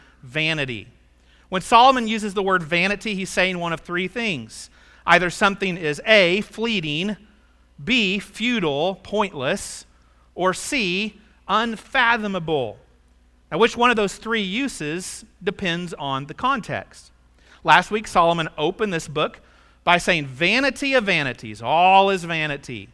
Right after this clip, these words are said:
And what he meant in that instance was, from his point of view, life is futile.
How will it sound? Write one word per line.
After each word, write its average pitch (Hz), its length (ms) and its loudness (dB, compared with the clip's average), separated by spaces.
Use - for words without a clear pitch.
And 190 80 -8
what 277 120 6
he 285 80 0
meant 247 200 0
in 185 200 -2
that 208 320 2
instance 151 800 -8
was, 220 160 -4
from 233 160 2
his 226 260 2
point 175 300 -6
of 143 80 -2
view, 127 340 -4
life 196 540 -2
is 240 500 -4
futile. 180 600 -8